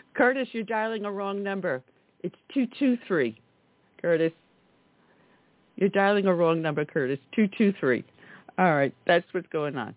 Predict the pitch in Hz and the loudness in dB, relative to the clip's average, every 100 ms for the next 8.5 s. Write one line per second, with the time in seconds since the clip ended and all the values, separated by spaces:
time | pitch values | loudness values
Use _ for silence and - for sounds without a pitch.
0 | _ _ _ _ - 196 - - _ _ | _ _ _ _ -20 -20 -20 -20 _ _
1 | 247 311 254 214 180 175 151 156 147 151 | -8 -4 -2 2 4 4 2 0 0 -4
2 | - 143 - 151 160 190 208 - 170 143 | -2 -4 -4 -8 -4 -2 -2 -2 -4 -2
3 | - 247 135 - - 170 208 165 - - | 2 2 0 -4 -10 -4 -4 -4 -6 -6
4 | 143 - - - 254 240 - 370 _ - | -6 -4 -6 -4 -6 -6 -6 -8 _ -10
5 | - _ - - - - _ - _ _ | -10 _ -10 -10 -20 -20 _ -20 _ _
6 | _ - _ - 622 679 605 571 392 359 | _ -20 _ -10 -4 -2 0 0 2 0
7 | 311 370 359 - 311 285 - 302 285 _ | 2 -2 -2 -4 -6 -6 -8 -10 -10 _
8 | 277 262 240 240 226 | -6 -6 -4 -6 -6